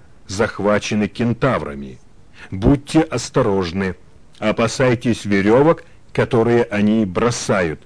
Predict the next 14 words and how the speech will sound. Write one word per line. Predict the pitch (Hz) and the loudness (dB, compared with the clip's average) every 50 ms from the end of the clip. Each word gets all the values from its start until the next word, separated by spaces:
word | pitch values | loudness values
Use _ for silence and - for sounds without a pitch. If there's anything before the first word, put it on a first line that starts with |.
| - - - - - - - - | -20 -20 -20 -20 -20 -20 -20 -18
С | - - - | -16 -6 -4
уважением, | 120 101 98 95 90 110 143 151 156 156 151 156 156 151 147 - - | -2 -2 0 -2 0 0 2 2 4 4 4 4 2 2 0 -2 -2
М. | 104 107 113 113 110 117 117 107 98 - - - - - - - - | 2 4 4 4 4 2 0 0 -2 -8 -16 -20 -20 -20 -20 -16 -14
Джонс». | 80 78 85 95 113 113 101 87 73 71 69 67 - - - - - - - - - - - - - - - | -12 -10 -2 0 0 0 0 -2 -4 -8 -12 -12 -14 -16 -18 -20 -20 -20 -20 -20 -20 -20 -20 -20 -20 -6 0
Он | 160 208 226 220 | 4 4 4 6
передал | 220 - 202 190 160 160 180 - - | 4 4 4 4 6 6 6 6 6
листок | 165 160 - - - - 156 156 - - - | 4 2 -2 0 0 0 -2 -2 -4 -4 0
Элли. | 127 120 117 113 110 110 107 113 107 - - - - - - - - - - - - - | 2 2 4 4 4 4 4 2 2 -2 -6 -18 -20 -20 -20 -20 -20 -20 -20 -20 -20 -16
«Можно | - 87 101 139 180 190 170 156 151 170 170 - - | -8 -2 2 4 6 6 4 4 4 4 2 4 2
это | 165 151 - 156 | 0 0 0 -2
как-нибудь | - - 170 160 - - 156 151 143 147 151 127 | 0 2 0 0 2 2 0 0 2 2 0 0
закрепить | - - 151 147 - 151 170 160 - 170 139 - - | 0 0 -2 0 0 -2 -2 0 0 -2 -4 -2 0
на | 123 117 | 0 2
ней? | 117 117 110 95 80 - | 2 2 0 0 -2 -6